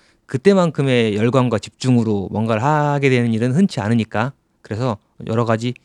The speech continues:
시간적인 거 그리고 내 안에 있는 기질이라든지 취향이라든지 내가 어떤 거에 더 맞는 사람인가 하는 것과,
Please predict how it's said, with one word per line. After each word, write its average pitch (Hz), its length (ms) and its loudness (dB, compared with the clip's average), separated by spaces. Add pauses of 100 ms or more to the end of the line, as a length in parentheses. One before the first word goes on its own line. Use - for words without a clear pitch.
(320)
시간적인 160 600 2
거 147 240 0 (160)
그리고 110 380 -2
내 120 100 2
안에 117 260 4
있는 117 200 4
기질이라든지 113 960 -2
취향이라든지 123 880 -2
내가 110 280 -2
어떤 127 540 0
거에 110 760 -4
더 107 120 -10
맞는 113 320 0
사람인가 110 480 -2 (260)
하는 175 260 2
것과, 120 400 -2